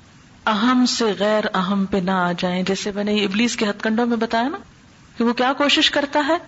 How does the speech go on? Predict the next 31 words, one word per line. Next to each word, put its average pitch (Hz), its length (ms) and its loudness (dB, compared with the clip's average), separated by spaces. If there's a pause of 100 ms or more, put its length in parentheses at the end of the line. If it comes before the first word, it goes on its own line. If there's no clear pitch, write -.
(500)
کہ 262 100 0
جو 262 140 0
زیادہ 247 440 0
موسٹ 320 380 2
امپورٹنٹ 285 480 0
کام 302 340 2
ہے، 330 80 4
بڑی 262 240 2
نیکی 320 460 2
ہے، 330 60 4
اس 277 200 0
کو 320 120 0
چھوڑ 302 300 2
کر 349 200 0 (100)
کس - 240 0
میں 330 80 2
پڑ 302 240 -2
جائیں؟ 339 180 0 (1040)
چھوٹے 277 300 0
کاموں 190 320 0
میں 185 100 0
پڑ 175 200 -4
جائیں، 170 240 -6 (580)
تاکہ 240 260 0
وہ 254 160 2
رستہ 254 260 -2
خود 262 180 -2
بخود 233 260 -4
بند 190 260 0
ہو 180 140 -2
جائے، 175 220 -4